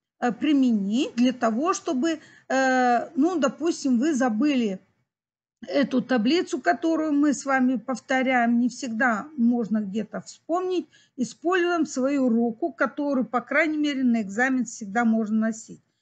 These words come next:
Итак, берём левую руку, и ось икс — это мизинец.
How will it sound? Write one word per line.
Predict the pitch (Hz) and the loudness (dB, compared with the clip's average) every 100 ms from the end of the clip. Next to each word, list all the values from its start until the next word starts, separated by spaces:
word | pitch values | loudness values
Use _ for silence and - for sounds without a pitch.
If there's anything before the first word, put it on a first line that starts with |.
| _ - | _ -6
Итак, | 285 269 190 175 _ _ _ - | -4 0 -2 -4 _ _ _ -6
берём | 226 320 339 302 220 | 0 2 4 4 4
левую | 247 311 233 226 196 | 4 2 0 0 -2
руку, | 185 170 - 277 359 - _ _ _ _ _ _ - | -4 -8 -4 -2 -2 -8 _ _ _ _ _ _ -2
и | 302 269 180 - _ | 2 2 0 -8 _
ось | 285 320 285 - _ | 0 2 0 -6 _
икс — | 254 247 294 - - - | 0 0 -2 -10 -16 -4
это | 269 277 277 | 0 0 2
мизинец. | 254 247 202 226 208 160 - - | 4 4 2 0 -2 -4 -12 -20